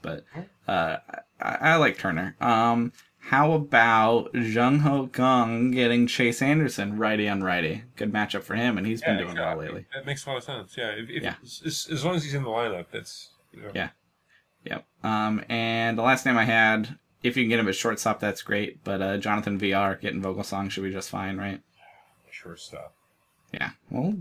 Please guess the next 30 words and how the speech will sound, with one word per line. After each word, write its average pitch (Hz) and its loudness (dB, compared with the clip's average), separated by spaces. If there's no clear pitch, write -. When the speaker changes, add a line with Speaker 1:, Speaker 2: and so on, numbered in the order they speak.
Speaker 1:
the 113 -6
segue's 123 2
in 143 6
the 147 4
shortstop, 156 2
so 117 2
use 117 0
him 127 0
at 110 -4
shortstop 104 2
if 110 -2
you 107 -2
want, 113 0
uh, 98 2
if 98 -6
you 127 2
can. 117 0
It's - -20
great 113 2
there 104 4
against 107 0
Vogelsong. 104 -4
Who 143 2
else 135 -2
do 135 0
you 127 6
have 117 -2
at 120 -4
shortstop, - -6
Matt? 90 -6